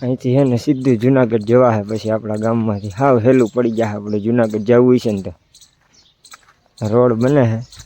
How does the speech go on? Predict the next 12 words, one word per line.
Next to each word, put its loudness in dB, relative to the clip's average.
તમે -2
જોઈ 2
લ્યો. 0
અને -6
આપણે -4
જવાનું 2
છે 0
દેવા 2
કાકાને 0
તબેલે. -2
એ -6
કંઈક -2